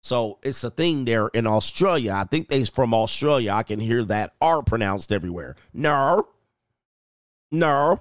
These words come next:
my Australian accent needs some work, but no. All right, what, what happened in Australia to make y'all have R's at the end of everything?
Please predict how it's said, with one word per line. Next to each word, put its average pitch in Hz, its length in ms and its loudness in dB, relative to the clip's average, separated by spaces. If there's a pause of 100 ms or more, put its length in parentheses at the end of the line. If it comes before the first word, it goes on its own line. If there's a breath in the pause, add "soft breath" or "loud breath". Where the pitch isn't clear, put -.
my 143 240 0
Australian 147 600 0
accent 131 420 -2
needs 120 200 -2
some 110 180 -2
work, 135 240 2
but 120 160 -4
no. 147 180 0
All 151 320 2 (880)
right, 156 220 0
what, 156 320 0
what 175 200 2
happened 214 340 0
in 170 100 2
Australia 131 680 0 (760)
to 151 100 2
make 151 280 -2
y'all 131 500 2 (360)
have 147 300 0 (140)
R's 139 460 2
at 120 160 -2
the 110 120 -4
end 120 200 0
of 104 100 -2
everything? 95 520 -4